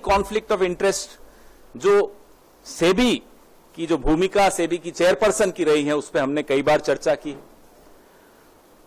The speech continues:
जो सर्वोच्च न्यायालय द्वारा monitored inquiry थी, investigation थी, Hindenburg report पर, Adani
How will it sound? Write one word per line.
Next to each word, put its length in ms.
जो 200
सर्वोच्च 560
न्यायालय 560
द्वारा 540
monitored 680
inquiry 540
थी, 220
investigation 720
थी, 280
Hindenburg 560
report 340
पर, 280
Adani 420